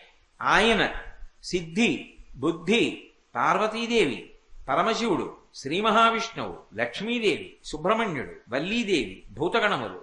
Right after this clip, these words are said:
దేవతాగణములు, సమస్త గణములు, మనుష్యగణములు, బ్రహ్మాండములు, పంచభూతములు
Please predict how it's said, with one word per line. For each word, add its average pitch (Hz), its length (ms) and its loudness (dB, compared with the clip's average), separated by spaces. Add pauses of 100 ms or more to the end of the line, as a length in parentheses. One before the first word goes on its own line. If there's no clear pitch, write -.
దేవతాగణములు, 160 840 0 (180)
సమస్త 180 380 0
గణములు, 202 440 2 (180)
మనుష్యగణములు, 202 800 2 (380)
బ్రహ్మాండములు, 160 760 6 (160)
పంచభూతములు 185 840 8